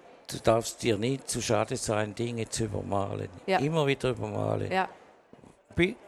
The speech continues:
Speaker 1: bis es stimmt.
Speaker 2: Ja.
Speaker 1: Oder? Dann kommst du an einen Punkt und dann hast du eine Leinwand, nur farbig, aber
Speaker 2: Mhm.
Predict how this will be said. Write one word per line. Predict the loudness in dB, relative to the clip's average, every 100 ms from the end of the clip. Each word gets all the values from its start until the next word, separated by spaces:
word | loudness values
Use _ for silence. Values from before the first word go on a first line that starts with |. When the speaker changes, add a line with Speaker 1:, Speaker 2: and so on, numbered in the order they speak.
| -6
Speaker 1:
bis | -4 -2
es | -4 -4
stimmt. | -2 -4 -6 -14 -4
Speaker 2:
Ja. | 0 0 -2 -20 -20 -6 0
Speaker 1:
Oder? | 2 0 -2 -14 -20 -20 _ _ 0
Dann | 0 2
kommst | 0 2 0 -2
du |
an | 0
einen | 0 0 -2
Punkt | -2 -2 -2 -8 -14 -16 -18
und | -20 -4
dann | -2 -2 -6
hast | -4 -2 -2 -4
du | -4
eine | -2 -2 -2 -8 -12 -20 -20 _ _ _ _ _ _ _ _ -6
Leinwand, | 0 2 2 2 2 2 -2 -8 -14 -18 -20 _ _
nur | -4 0 0 -4
farbig, | -6 -2 0 -2 -6 -8 -12 -10 -4
aber | -2 0
Speaker 2:
Mhm. | -2